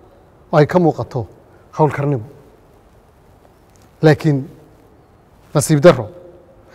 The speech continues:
maamul goboleedyada Puntland iyo Jubbaland waxa ay diideen hannaanka xisbiyada badan iyo qabsoomidda doorasho hal qof iyo hal cod ah. Waxaanay ku adkaysteen in lagu laabto habraacyadii doorashada dadban ee laba kun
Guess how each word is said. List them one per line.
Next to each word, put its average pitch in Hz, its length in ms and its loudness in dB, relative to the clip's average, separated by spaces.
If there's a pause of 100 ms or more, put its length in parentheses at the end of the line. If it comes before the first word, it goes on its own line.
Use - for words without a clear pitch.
(120)
maamul 147 260 0
goboleedyada 151 500 4 (720)
Puntland 165 380 4
iyo 147 100 4
Jubbaland 131 460 0 (360)
waxa 175 160 2
ay 160 120 6
diideen 139 320 2
hannaanka 147 340 -2
xisbiyada 139 320 -4
badan 110 220 -12 (1200)
iyo 165 140 6
qabsoomidda 165 500 2
doorasho 143 360 0
hal 143 120 -4
qof - 180 -6
iyo 135 100 -2
hal 120 140 -6
cod 113 120 -14
ah. - 80 -20 (760)
Waxaanay 156 320 2
ku - 100 2
adkaysteen 143 580 0 (440)
in 156 100 -2
lagu 160 160 2
laabto 139 480 2 (580)
habraacyadii 151 560 2
doorashada 147 440 0
dadban 127 440 -4 (920)
ee 151 100 -2
laba 151 200 2
kun 127 280 -8